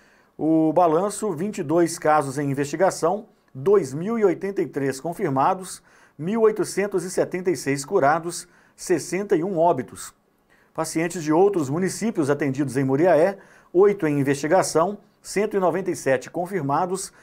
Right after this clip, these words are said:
cento e quarenta e um curados e vinte e sete óbitos. Boletim de Rodeiro, trazendo aí setenta casos confirmados, confirmados em acompanhamento, doze, cinquenta e sete recuperados,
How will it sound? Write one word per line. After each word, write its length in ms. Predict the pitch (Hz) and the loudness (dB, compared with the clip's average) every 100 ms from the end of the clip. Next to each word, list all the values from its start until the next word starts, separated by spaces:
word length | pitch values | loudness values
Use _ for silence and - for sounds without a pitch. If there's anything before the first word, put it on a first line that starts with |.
| _ | _
cento 320 | - - 214 214 | -10 -4 -2 0
e 40 | |
quarenta 360 | 196 170 202 180 | 2 2 2 0
e 60 | |
um 120 | 135 | 0
curados 640 | 135 208 151 170 180 185 - _ _ - | 0 2 4 2 0 -8 -12 _ _ -12
e 100 | 196 | -10
vinte 420 | 135 180 180 190 | -6 -8 -6 -8
e 60 | |
sete 580 | 180 - 160 170 180 180 - | -6 -2 -2 -2 -8 -10 -6
óbitos. 760 | 143 170 139 117 95 - - - _ _ _ _ _ _ _ _ _ _ _ | 2 2 2 -6 -12 -12 -10 -12 _ _ _ _ _ _ _ _ _ _ _
Boletim 380 | 151 185 185 196 | 2 2 2 0
de 80 | 190 | 2
Rodeiro, 640 | 214 214 202 214 139 - _ _ _ _ _ | 2 4 4 4 0 -4 _ _ _ _ _
trazendo 480 | 160 147 147 185 151 | 0 0 0 0 2
aí 280 | 151 202 - _ _ _ | 2 0 -8 _ _ _
setenta 680 | - 180 - - 214 220 156 | -2 0 2 0 0 2 0
casos 440 | 156 175 160 143 | 2 2 0 -4
confirmados, 840 | 160 147 170 131 147 185 190 - - _ _ | -6 -6 -2 2 2 0 -6 -12 -16 _ _
confirmados 680 | - 190 175 143 165 185 156 | -8 -4 -2 0 2 0 -2
em 100 | 165 | -4
acompanhamento, 760 | 180 190 160 190 139 135 127 127 | -2 -2 0 0 0 0 -2 -4
doze, 540 | 123 170 185 180 190 - _ _ _ _ | 0 2 2 -2 -8 -10 _ _ _ _
cinquenta 520 | - 185 - 208 214 | -8 -6 0 0 0
e 60 | - | -2
sete 340 | 170 147 143 | 0 0 0
recuperados, 800 | 151 170 208 139 156 175 175 - | -4 0 2 4 2 0 -10 -14